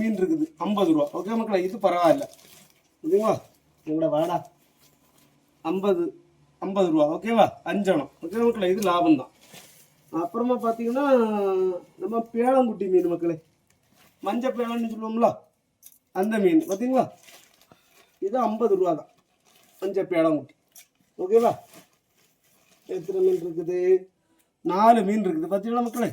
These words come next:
தூண்டில்லாம் போட்டு வச்சிருக்கு, தூண்டில் இருக்கு பாருங்க, பார்த்தீங்களா மக்களே? இது ஐம்பது ரூபா, இது லாபம் தான், ஓகேவா? அப்புறமா பார்த்தீங்கன்னா, இன்னைக்கு நம்ம ஃபேவரட் சால மீன், இங்க பாருங்க,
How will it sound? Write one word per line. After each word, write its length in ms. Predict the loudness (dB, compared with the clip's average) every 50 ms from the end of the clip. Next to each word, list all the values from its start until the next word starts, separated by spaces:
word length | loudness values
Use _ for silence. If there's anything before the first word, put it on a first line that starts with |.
| -8 -14 -12 -8
தூண்டில்லாம் 500 | -4 -2 -2 -2 -2 -2 -2 -2 0 0
போட்டு 160 | -2 -2 -2
வச்சிருக்கு, 280 | -2 -2 -4 -4 -4 -4
தூண்டில் 240 | -4 -4 -4 -4 -4
இருக்கு 200 | -6 -6 -6 -6
பாருங்க, 200 | -8 -8 -10 -12 -16 _ _ _ _ _ _ _ _ -20 -20 _ _ _ -10
பார்த்தீங்களா 320 | -8 -6 -6 -4 -4 -4 -4
மக்களே? 220 | -4 -4 -4 -4 -4 -6 -8 _ -8
இது 100 | -6 -2 -2 0
ஐம்பது 240 | 0 0 0 0 -2 -2
ரூபா, 100 | -4 -4 0 0 0
இது 100 | 0 2 4 6
லாபம் 280 | 6 6 6 6 2
தான், 100 | -2 -2 -8 -4
ஓகேவா? 240 | -2 0 0 0 -2 -4 -12 _ -20 -20 _ _ _ _ _ -10 -10
அப்புறமா 320 | -8 -8 -6 -2 -2 -2 -2 -2
பார்த்தீங்கன்னா, 360 | -4 -4 -4 -6 -8 -6 -6 -6
இன்னைக்கு 260 | -6 -6 -8 -8 -8 -8 -6 -8 -4 0 4 4 6 6 4 2
நம்ம 200 | -2 -4 -6 -6 -6
ஃபேவரட் 500 | -6 0 4 4 4 4 0 -4 -6 -8 -12 -8 -4
சால 240 | 0 2 2 2 2 2 2
மீன், 160 | 2 2 2 0
இங்க 100 | -2 -2 -4 -4
பாருங்க, 220 | -4 -4 -6